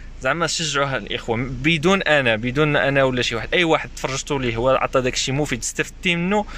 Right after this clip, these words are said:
شجعوه، راه ما خاسر والو، بحال جيم داك بارطاج وداك الشيء حتى هو غادي يستافد، فهمتي؟ نورمال. وداك الشيء اللي كاين الاخوان، كنتمنى لكم، آه، التوفيق للجميع، والله يسهل امور الجميع، وتحياتي مع ديك اوتوكون سمير،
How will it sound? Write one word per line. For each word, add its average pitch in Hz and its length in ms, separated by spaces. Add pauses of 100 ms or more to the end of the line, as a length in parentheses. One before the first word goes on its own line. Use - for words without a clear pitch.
(360)
شجعوه، 123 520
راه 180 100
ما 190 120
خاسر 165 320
والو، 139 360
بحال 160 200
جيم 131 400
داك 127 280 (160)
بارطاج 143 380
وداك 143 120
الشيء - 180
حتى 156 120
هو 170 180
غادي 185 200
يستافد، 196 480 (380)
فهمتي؟ 143 300
نورمال. 160 420 (460)
وداك 202 180
الشيء - 200
اللي 170 80
كاين 160 240
الاخوان، 131 300
كنتمنى 156 480
لكم، 143 400
آه، 123 180
التوفيق 127 460
للجميع، 131 500 (160)
والله 123 460
يسهل 120 280
امور 120 240
الجميع، 113 380 (460)
وتحياتي 131 520
مع 123 180
ديك 120 240
اوتوكون 123 340
سمير، 117 380